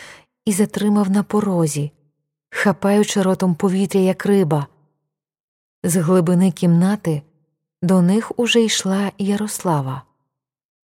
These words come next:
За нею, тримаючись за серце, Ліліана Олегівна.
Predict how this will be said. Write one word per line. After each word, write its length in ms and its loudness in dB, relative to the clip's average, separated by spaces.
За 280 2
нею, 480 2
тримаючись 800 2
за 220 -2
серце, 720 -2
Ліліана 640 2
Олегівна. 760 -2